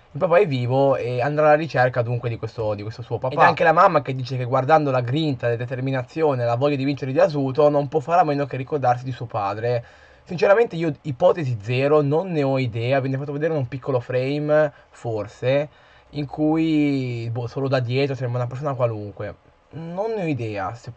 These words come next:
può centrare qualcosa. Forse, secondo me, potremmo vederlo ai vertici della bilancia di Ares. Non so perché ho quest'idea,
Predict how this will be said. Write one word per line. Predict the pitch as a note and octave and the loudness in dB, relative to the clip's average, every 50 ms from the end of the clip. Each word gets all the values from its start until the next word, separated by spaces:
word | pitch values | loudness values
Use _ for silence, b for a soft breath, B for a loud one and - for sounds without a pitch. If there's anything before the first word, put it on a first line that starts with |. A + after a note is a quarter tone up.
| _ | _
può | - - B2+ | -6 -6 -6
centrare | B2 - C#3 B2 A#2+ C#3 C#3 C#3 C3+ A#2+ | -4 -4 -6 -6 -2 -2 0 0 0 2
qualcosa. | B2 B2 A#2+ A#2+ - B2 A#2 A2 G#2+ G#2+ A2+ A#2 A#2+ A#2 A2+ | 2 2 2 2 0 -2 -2 -2 -2 -2 0 0 0 0 -2
Forse, | - - F3+ F#3 G3 G3+ F#3+ - - A3 G#3 | -4 0 4 6 6 6 4 4 4 4 4
secondo | - E3 C#3 C#3+ D3 D3+ D3+ D3+ | 4 0 0 0 0 2 2 2
me, | C#3 C3+ C#3 D3+ D#3+ | 2 2 2 0 0
potremmo | - B2 D#3 D#3+ E3+ D#3+ | -2 -4 0 2 2 2
vederlo | D#3 E3 D3+ D3+ C3+ B2 C3 | 2 2 2 2 2 4 2
ai | C3+ C#3 | 0 0
vertici | A2+ C3+ C3 C#3+ D3+ D3 - E3+ D#3 - - D#3+ | 0 2 4 6 4 4 4 -2 -8 -8 -8 -2
della | C#3+ D3 A#2+ A#2+ | 0 0 2 2
bilancia | B2 C3 C3 B2+ B2 B2+ | 0 0 0 -2 -2 -4
di | B2 A2+ A2+ | -6 -8 -6
Ares. | G2+ F#2 F#2+ G2+ G#2+ G#2+ - | -6 -6 -6 -6 -6 -6 -8
Non | - D3+ D#3+ | -8 -8 -8
so | D#3 G3 | -8 -8
perché | - G3 E3+ - G3+ | -8 -8 -4 -4 -4
ho | |
quest'idea, | G3 G#3 G3+ - E3+ B2 A2 B2 A#2 A2 | -4 -4 -6 -6 -8 -6 -2 -2 -2 -2